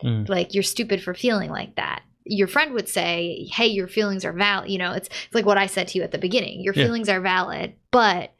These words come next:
Speaker 2: you know, but you can still, you can still get through this. Like,
Speaker 1: Yeah.
Speaker 2: it's okay to feel the thing. Totally understand how you feel it. But at the same time, it doesn't mean that your idea that you should give up needs to be reality.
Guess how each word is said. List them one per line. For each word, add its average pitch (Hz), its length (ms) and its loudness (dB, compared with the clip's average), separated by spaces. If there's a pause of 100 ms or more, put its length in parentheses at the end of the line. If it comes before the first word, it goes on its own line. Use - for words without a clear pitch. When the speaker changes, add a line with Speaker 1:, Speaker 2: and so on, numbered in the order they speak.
(320)
Speaker 2:
you 202 140 6
know, 175 380 0
but 214 120 6
you 208 140 2
can 196 160 -2
still, 185 500 0
you 202 140 2
can 190 140 0
still 185 200 -2
get - 220 -6
through 185 180 2
this. - 400 -4
Like, - 200 -2
Speaker 1:
Yeah. 135 80 0
Speaker 2:
it's 190 120 0
okay 202 220 2
to 170 80 -4
feel 247 320 0
the 180 80 -10
thing. - 460 -10 (300)
Totally 196 320 6
understand 180 440 -2
how 160 100 -4
you 165 160 -6
feel 226 300 2
it. - 320 -8 (260)
But 196 100 2
at 175 120 2
the 175 80 -6
same 185 300 0
time, 170 500 -4 (260)
it 185 100 -2
doesn't 185 300 2
mean 190 240 2
that 170 320 0 (680)
your 180 600 0 (300)
idea 190 380 2
that 180 140 0
you 170 100 -6
should 196 320 4
give 180 180 2
up 160 260 0
needs 180 320 -2
to 185 80 -6
be 185 160 -4
reality. - 760 -4